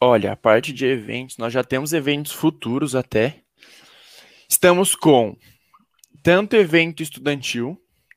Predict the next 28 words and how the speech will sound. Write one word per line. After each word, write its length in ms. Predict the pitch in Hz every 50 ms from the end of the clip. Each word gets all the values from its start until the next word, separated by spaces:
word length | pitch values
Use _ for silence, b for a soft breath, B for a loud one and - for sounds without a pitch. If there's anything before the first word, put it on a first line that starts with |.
| _ _
que 80 | -
é 200 | 127 120 117 120
em 100 | 123 123
relação 360 | 123 131 123 120 - - 127 120
ao 40 |
que 80 | - -
eu 40 | 120
falei, 420 | - 139 131 123 107 98 98 - -
em 140 | 120 123 123
relação 360 | - - 120 120 - - 120
a 60 | 117
simpósio, 960 | - - 143 143 139 139 127 123 139 147 151 147 135 127 123 120 113 - 113
em 60 | 120 120
relação 800 | 123 120 117 117 120 - - - 123 123 123 123 120 120 120 B B B B B B B B B B B B B B -
a 60 | 117
essas 280 | 123 123 - 143 -
coisas 300 | - - 131 127 127 120
de 120 | 113 117 120
palestra, 800 | - 143 151 156 143 139 143 151 165 165 156 151 - - 127
mini 220 | 127 131 139 156 156
curso 520 | - - 143 139 160 170 160 151 - -
e 20 | 127
tudo 220 | - 139 131 143
mais. 520 | 135 120 110 110 113 160 190 - - - _ _ _ _ _ _ _ _ _ _ _ _ _ _ _ _ _
Mas 600 | _ 127 131 131 135 139 143 143 143 143 143 139
nós 180 | 151 156 160 160
estamos 360 | - - 170 180 202 - -
vendo 800 | 170 165 185 175 180 185 185 175 175 170 170 170 160 151 143